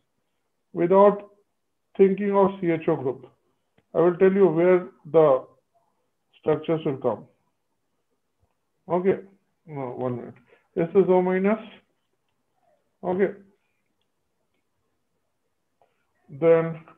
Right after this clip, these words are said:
this is with double bond O. This will be going this side,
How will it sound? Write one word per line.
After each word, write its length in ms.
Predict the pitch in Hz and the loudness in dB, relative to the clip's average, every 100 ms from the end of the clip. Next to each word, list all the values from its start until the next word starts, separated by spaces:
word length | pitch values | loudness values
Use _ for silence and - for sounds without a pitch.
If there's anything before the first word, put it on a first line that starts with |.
| _ _ _ _ _ _ - | _ _ _ _ _ _ -10
this 120 | 156 | -8
is 180 | 165 160 | -6 -4
with 180 | 165 156 | -4 -2
double 260 | 151 160 | -2 -2
bond 300 | 156 160 160 | -2 -2 -2
O. 240 | 165 180 - _ _ _ _ _ _ | -2 -2 -8 _ _ _ _ _ _
This 180 | 151 151 156 | -12 -10 -8
will 200 | 151 151 | -10 -8
be 40 | |
going 240 | 147 147 | -10 -10
this 160 | 143 143 - | -10 -12 -6
side, 240 | 139 139 | -6 -6